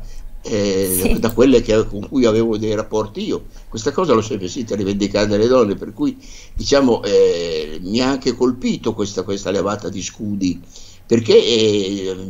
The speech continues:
Speaker 1: nella mia esperienza, so-, mi è sempre capitato che fosse una richiesta, eh, che, che facevano le donne
Speaker 2: Delle donne,
Speaker 1: nella
Speaker 2: eh.
Speaker 1: politica,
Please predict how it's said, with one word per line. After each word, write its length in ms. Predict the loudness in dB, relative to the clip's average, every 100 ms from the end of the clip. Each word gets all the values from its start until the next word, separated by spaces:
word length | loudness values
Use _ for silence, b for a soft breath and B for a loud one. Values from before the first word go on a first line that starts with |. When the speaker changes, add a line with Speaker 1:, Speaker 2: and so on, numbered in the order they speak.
| -2
Speaker 1:
nella 220 | 0 2
mia 200 | 2 2
esperienza, 960 | 2 0 0 2 0 -2 -4 -2 -2
so-, 260 | -2 -6 -4
mi 160 | -2 -4
è 40 |
sempre 300 | -4 -4 -4
capitato 640 | -6 -8 -8 -6 -4 -6
che 240 | -6 -6 -8 b b
fosse 260 | -2 0 0
una 140 | -4
richiesta, 880 | -4 -2 0 0 0 0 0 -2 -8 -14 b b -14
eh, 220 | -8 -6 -4
che, 260 | -4 -4
che 120 | -4
facevano 460 | -6 -4 0 2 4
le 140 | 4 4
donne 320 | 2 4 4
Speaker 2:
Delle 140 | 6
donne, 400 | 6 4 4 0
Speaker 1:
nella 260 | 0 2 2
Speaker 2:
eh. 40 |
Speaker 1:
politica, 840 | 2 2 2 0 -2 0 0 0